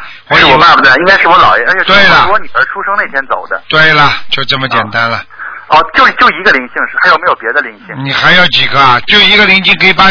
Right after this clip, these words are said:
Speaker 1: 把你妈妈弄走的。
Speaker 2: 是吧？
Speaker 1: 啊。
Speaker 2: 那您，那您看那个，呃，那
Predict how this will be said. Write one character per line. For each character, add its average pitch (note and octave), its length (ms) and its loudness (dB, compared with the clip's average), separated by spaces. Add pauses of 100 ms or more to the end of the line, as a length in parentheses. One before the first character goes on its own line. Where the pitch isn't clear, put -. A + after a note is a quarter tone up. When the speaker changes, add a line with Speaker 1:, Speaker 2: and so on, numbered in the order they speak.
(120)
Speaker 1:
把 F3 120 2
你 F3+ 100 -2
妈 F#3 140 0
妈 F#3+ 100 0
弄 F#3 220 0
走 B2 180 0
的。 A2+ 80 -2 (640)
Speaker 2:
是 - 80 2
吧？ G#2 180 2 (240)
Speaker 1:
啊。 A2 180 -4
Speaker 2:
那 A3 60 0
您， G3+ 180 -2 (120)
那 G#3+ 100 0
您 G#3+ 160 0
看 A#3 160 0
那 G3 140 -6
个， C3 280 2 (360)
呃， D3+ 340 0
那 G3+ 140 0